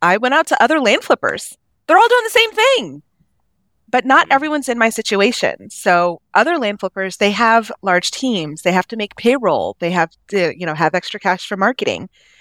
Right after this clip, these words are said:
Speaker 1: So I would go to them and say, "Hey, you're getting payments. If you would rather have cash, let me know." I did it once,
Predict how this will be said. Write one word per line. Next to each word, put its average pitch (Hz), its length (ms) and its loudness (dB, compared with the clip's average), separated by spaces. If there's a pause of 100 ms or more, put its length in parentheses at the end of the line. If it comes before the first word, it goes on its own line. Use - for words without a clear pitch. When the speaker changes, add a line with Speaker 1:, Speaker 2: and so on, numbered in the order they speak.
(160)
Speaker 1:
So 233 160 0
I 226 80 6
would 277 120 -8
go 247 120 -2
to 233 80 -4
them 202 360 4
and 170 100 -10
say, 190 160 0
"Hey, 214 480 2 (340)
you're 220 240 -2 (240)
getting 254 260 2
payments. - 720 -4 (100)
If 190 140 -8
you 208 120 0
would 240 100 0
rather 254 220 2
have 262 200 0
cash, 359 640 0 (460)
let 185 120 -4
me 240 80 0
know." 285 320 0 (420)
I 185 80 0
did 185 160 2
it - 100 -4
once, 190 640 0